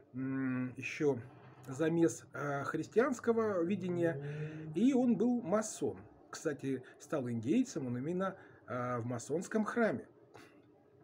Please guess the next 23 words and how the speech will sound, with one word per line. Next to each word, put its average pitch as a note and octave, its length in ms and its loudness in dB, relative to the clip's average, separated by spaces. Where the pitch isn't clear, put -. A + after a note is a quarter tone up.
Вот, C#3+ 260 -6
это E3 160 -2
очень G3+ 380 2
интересный C#3 420 -4
человек, C3+ 480 -2
его E3+ 160 4
портрет D3+ 520 -2
вот A#2+ 220 -8
на A#2 100 -4
заднем A2+ 380 -10
фоне, A3+ 420 2
можете F#3+ 440 0
о G#2+ 60 -4
нём F#3+ 320 -4
у-, A2+ 220 -10
узнать D#3 440 0
побольше. E3+ 560 0
Для A#3+ 480 8
нашей B3+ 380 4
страны, E3+ 600 2
наверное, F3 720 4
м, D#3 200 -6
он, E3 460 2